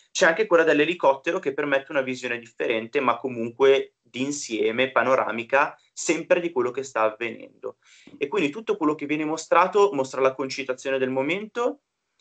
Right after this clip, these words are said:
e mostra la crudezza del momento, perché non vengono risparmiati i dettagli assolutamente, ehm, esecrabili con il gusto di oggi,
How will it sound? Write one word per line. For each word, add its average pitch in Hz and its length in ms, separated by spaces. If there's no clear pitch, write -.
e 156 120
mostra 185 360
la 151 140
crudezza 131 560
del 107 160
momento, 110 560
perché 135 500
non 120 240
vengono 117 360
risparmiati 127 920
i 110 40
dettagli 120 680
assolutamente, 107 1300
ehm, 101 360
esecrabili 175 1200
con 147 420
il 131 220
gusto 127 320
di 107 140
oggi, 107 540